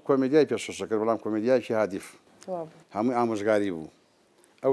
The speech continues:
Speaker 1: تیرە ئێوەشان خۆی زانی چیە پێچێت.
Speaker 2: بەڵێ.
Speaker 1: بەڵام ئەوە کە خەڵک پێیەکەنی، ئەو خۆی، خۆی بۆ پێکەنین ئەوەی نەکردووە خۆی. تە-، ئەو پەنگی خواردووەوە.
Speaker 2: وای.
Speaker 1: لە نەبزی دڵی ج-، بینەریشی گرتووە بەڕاستی.
Speaker 2: بەڵێ.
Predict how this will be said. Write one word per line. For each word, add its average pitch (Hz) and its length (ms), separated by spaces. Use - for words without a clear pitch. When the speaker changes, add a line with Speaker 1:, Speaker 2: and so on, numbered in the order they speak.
Speaker 1:
تیرە 127 320
ئێوەشان 123 420
خۆی 123 220
زانی 117 220
چیە 104 200
پێچێت. 85 340
Speaker 2:
بەڵێ. 175 200
Speaker 1:
بەڵام 135 260
ئەوە 139 220
کە 143 100
خەڵک 170 280
پێیەکەنی، 123 440
ئەو 139 100
خۆی، 156 200
خۆی 143 200
بۆ 117 80
پێکەنین 135 460
ئەوەی 123 240
نەکردووە 78 400
خۆی. 69 240
تە-، - 160
ئەو 135 140
پەنگی 131 260
خواردووەوە. 113 520
Speaker 2:
وای. 160 160
Speaker 1:
لە 175 60
نەبزی 165 340
دڵی 160 240
ج-، 135 220
بینەریشی 123 480
گرتووە 113 240
بەڕاستی. 98 440
Speaker 2:
بەڵێ. 170 200